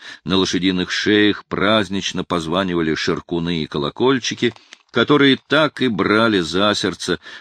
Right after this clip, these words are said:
выжимали слезу у пожилого народа, почему-то ушедшему, далекому и невозвратному.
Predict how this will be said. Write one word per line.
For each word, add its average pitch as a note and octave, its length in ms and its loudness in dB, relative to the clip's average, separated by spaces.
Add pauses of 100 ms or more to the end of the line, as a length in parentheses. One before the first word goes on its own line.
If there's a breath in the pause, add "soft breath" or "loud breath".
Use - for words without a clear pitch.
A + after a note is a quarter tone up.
выжимали A2+ 520 4
слезу A2 840 2
у G2+ 120 -2
пожилого F#2 500 0
народа, C3+ 520 0 (1300 soft breath)
почему-то D#2+ 960 -2 (340)
ушедшему, - 960 -6 (720)
далекому D#2+ 920 -6 (800)
и G2+ 120 -2
невозвратному. A#1 840 -10